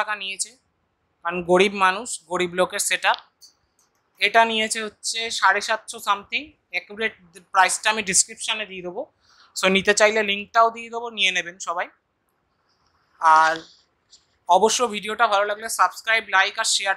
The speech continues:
তো অবশ্যই করবেন, আর কমেন্টে জানান যে ভিডিওটা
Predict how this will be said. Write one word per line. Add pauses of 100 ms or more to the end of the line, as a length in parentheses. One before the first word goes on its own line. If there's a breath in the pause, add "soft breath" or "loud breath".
তো
অবশ্যই
করবেন, (420)
আর (120)
কমেন্টে (100)
জানান (320)
যে
ভিডিওটা